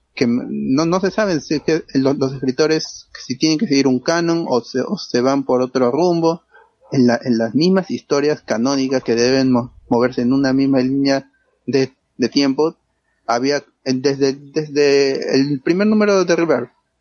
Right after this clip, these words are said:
el, los, este, Detective Comics y lo, y el Batman en, en la línea principal no concordaban, o sea, no podías unirlos, y estaba el cómic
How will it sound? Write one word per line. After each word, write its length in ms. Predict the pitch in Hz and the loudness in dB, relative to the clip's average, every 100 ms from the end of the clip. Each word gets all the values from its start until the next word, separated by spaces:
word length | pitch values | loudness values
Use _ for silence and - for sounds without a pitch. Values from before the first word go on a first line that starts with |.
| _ - | _ -4
el, 840 | 131 127 123 120 117 123 123 - - | 0 2 0 0 -2 -2 -4 -8 -4
los, 480 | 123 127 123 120 | 0 2 0 -2
este, 300 | 127 120 135 | -6 -2 -2
Detective 420 | 131 156 185 - - | -2 -2 -4 -6 -4
Comics 460 | 185 143 117 - _ _ _ _ | -4 -2 -6 -12 _ _ _ _
y 180 | 139 135 | 0 2
lo, 420 | 131 127 127 131 | 2 2 2 0
y 180 | 135 135 | 0 0
el 120 | 127 | 0
Batman 400 | 156 170 160 139 | -2 -2 -4 -4
en, 160 | 139 120 - | -4 -6 -2
en 120 | 127 | 0
la 80 | 131 | 0
línea 260 | 151 170 | 0 -4
principal 520 | 170 143 139 147 190 226 _ _ - _ - | -2 -4 0 -2 -2 -8 _ _ -20 _ -4
no 160 | 156 | -2
concordaban, 680 | 170 156 135 135 107 - - | 0 0 0 2 -2 -6 -16
o 200 | - 120 | -20 -20
sea, 280 | - 135 131 | -6 -4 -2
no 420 | 135 151 160 175 | -4 -4 -2 -2
podías 380 | 170 170 175 165 | -2 0 0 0
unirlos, 520 | 156 156 117 110 117 | 0 0 0 -4 -4
y 200 | 131 123 | -2 -2
estaba 340 | 120 117 135 123 | -2 -2 -2 0
el 120 | 120 | -2
cómic 300 | 135 123 | -4 -4